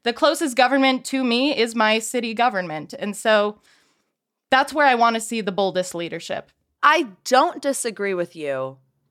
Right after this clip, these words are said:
Speaker 2: And yet, I also think if you drive up and down this valley, you can see with your own eyes that this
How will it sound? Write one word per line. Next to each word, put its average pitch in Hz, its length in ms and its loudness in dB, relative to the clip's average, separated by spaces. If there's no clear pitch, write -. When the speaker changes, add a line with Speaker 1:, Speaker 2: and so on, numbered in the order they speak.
Speaker 2:
And 220 240 -2
yet, 175 800 -6
I 220 240 4
also 208 560 0
think 139 600 -8
if 196 180 -2
you 226 300 -4
drive 208 640 2
up 190 220 0
and 202 200 -6
down 160 340 0
this 160 240 -12
valley, 135 580 -2
you 190 120 -8
can 220 200 -6
see 190 240 -4
with 220 180 -4
your 247 160 -2
own 185 220 -4
eyes 120 500 -10
that 165 280 -2
this 180 300 -2